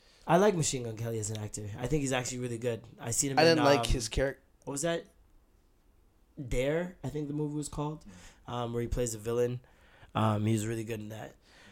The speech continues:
Speaker 1: And this one, he had a very small role, but I feel like he was very on point.
Speaker 2: I didn't like that. Like, <sighs> I guess they needed to have,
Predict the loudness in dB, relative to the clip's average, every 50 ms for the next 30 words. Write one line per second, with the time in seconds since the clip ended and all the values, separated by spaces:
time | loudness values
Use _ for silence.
0 | -20 -20 -10 -6 -2 0 0 2 2 0 -2 -2 -4 -6 -10 -14 -16 -16 -18 _
1 | _ _ _ _ _ _ _ _ _ _ -6 -2 2 4 6 6 6 4 4 2
2 | 2 0 0 -2 -4 -4 2 4 6 6 6 6 4 2 2 2 4 4 6 6
3 | 6 6 4 4 2 4 4 6 6 4 2 0 -2 -2 -2 -4 -4 -4 -6 -10
4 | -12 -10 -10 -8 -8 -8 -8 -8 -8 -10 -10 -10 -10 -12 -12 -12 -12 -10 -10 -10
5 | -12 -12 -14 -14 -14 -14 -12 -10 -8 -6 -6 -6 -8 -10 -14 -16 -18 -18 -14 _
6 | 0 2 2 2 2 4 6 4 6 6 4 2 2 0 -2 -4 -2 -2 -2 -4
7 | -8 -12 -14 -8 -6 -4 -2 -2 -2 -4 -4 -6 -8 -8 -8 -8 -10 -10 -10 -12
8 | -14 -18 _ _ _ -14 -12 -6 -4 -2 -2 0 0 0 2 2 2 2 0 0
9 | -2 -4 -2 -2 -2 -4